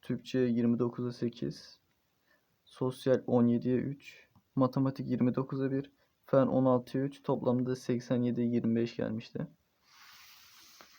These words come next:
Sonra bu hafta da rasyonelin geçen yılki bir tane denemesi vardı. Dördüncü denemesi.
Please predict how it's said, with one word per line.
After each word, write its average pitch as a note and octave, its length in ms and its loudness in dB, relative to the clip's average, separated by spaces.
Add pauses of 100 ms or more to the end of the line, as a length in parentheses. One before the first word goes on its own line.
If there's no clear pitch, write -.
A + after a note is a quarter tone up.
(520)
Sonra C3 340 0
bu B2+ 140 6
hafta B2+ 260 0
da B2 260 0 (360)
rasyonelin B2 600 4
geçen B2 380 2
yılki A#2+ 160 0
bir B2 80 -4
tane A#2+ 220 2
denemesi A#2 380 4
vardı. A2+ 260 0 (200)
Dördüncü A#2+ 500 0
denemesi. A2+ 420 -2